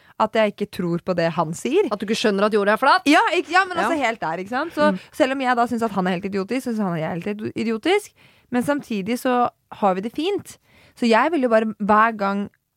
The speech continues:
Speaker 1: hvis jeg hadde hatt en venn som hver gang hadde sendt sånne konspirasjonsteorier og ting og tang, så hadde jeg bare ledd av det.
Speaker 2: Ja.
Speaker 1: Altså bare, <laughs> altså latterfjes, latterfjes, latterfjes, emoji, latterfjes.
Speaker 2: Mm.
Speaker 1: Og bare,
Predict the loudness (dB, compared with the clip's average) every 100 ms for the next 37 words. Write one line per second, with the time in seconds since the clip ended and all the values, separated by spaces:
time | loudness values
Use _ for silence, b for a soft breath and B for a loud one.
0 | _ _ _ -4 0 2 2 0 0 0
1 | -2 0 0 0 -4 -6 -6 -4 -4 -6
2 | -6 -8 -4 -4 -4 -6 -4 -4 -2 -2
3 | -4 -2 -2 -2 -4 -2 0 2 0 -2
4 | -4 -4 -4 -6 _ _ _ -4 -2 -4
5 | -2 -2 0 0 2 0 -2 -10 -6 -2
6 | 2 2 0 -2 -4 -2 -2 -4 -8 -10
7 | -6 -6 -6 -4 -4 -4 -4 -2 -4 -4
8 | -2 0 0 -2 -8 -4 -2 -2 b b
9 | b _ 2 4 2